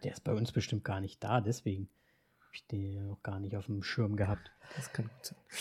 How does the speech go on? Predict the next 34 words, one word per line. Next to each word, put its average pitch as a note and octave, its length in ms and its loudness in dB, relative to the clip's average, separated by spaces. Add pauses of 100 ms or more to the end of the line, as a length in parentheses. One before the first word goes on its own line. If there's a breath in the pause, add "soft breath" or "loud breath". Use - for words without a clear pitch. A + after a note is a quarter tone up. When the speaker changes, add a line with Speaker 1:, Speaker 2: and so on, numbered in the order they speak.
(120)
Speaker 1:
Ja. A#2+ 380 12 (180)
Speaker 2:
Ja, A#2 340 12 (200)
es C3 180 10
war D3+ 180 12
Speaker 1:
Schau-, D3 100 12
Speaker 2:
mal D3 200 12
Speaker 1:
schauspielerisch A3+ 1040 12 (120)
kann D#3 160 12
man E3 120 10
nicht G3 160 10
viel A#3 200 12
sagen, G#3 260 12
Speaker 2:
<laughs> G3+ 120 12
Speaker 1:
finde G#3+ 240 12
ich. - 240 8 (1120 loud breath)
Speaker 2:
Aber - 240 -2 (120)
ich, - 160 -2
äh, - 80 0 (440)
ja, A2+ 320 10 (160)
s-, D#3 400 2
synchronisiert, C3+ 680 12
ne? C3+ 280 8
Also, A#2 260 6
was A#2 160 6
soll A#2+ 120 6
man A#2 340 4
da A#2 420 2
jetzt - 180 -6
groß C3+ 220 0
Speaker 1:
Ja. B2+ 140 12
Speaker 2:
zu B2 60 12
sagen? B2+ 520 4 (360 loud breath)
War A#2 480 10 (640 soft breath)
so - 200 0